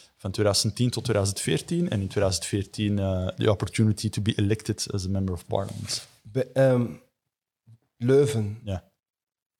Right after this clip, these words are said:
Speaker 2: U had iets te maken met de instroom.
Speaker 1: Ja.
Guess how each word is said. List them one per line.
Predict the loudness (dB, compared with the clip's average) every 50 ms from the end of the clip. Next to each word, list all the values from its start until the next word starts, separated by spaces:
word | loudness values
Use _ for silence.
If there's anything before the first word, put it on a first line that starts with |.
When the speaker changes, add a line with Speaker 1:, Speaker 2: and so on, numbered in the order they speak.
| _ _ _ _ _ _
Speaker 2:
U | -4 0 2 2 2 2 2 0
had | 0 -2 -2 -4 -6 _ _ _
iets | -20 -20 _ _ _ _ _ _ _ _
te | -8 -4
maken | -2 2 4 4 4 2 2 2
met | 2 2 0
de | 0 -2 0
instroom. | 2 4 4 4 2 0 0 0 0 0 0 0 -2 -4 -8 -10 -10
Speaker 1:
Ja. | -8 -8 -8 -10 -14 -20 _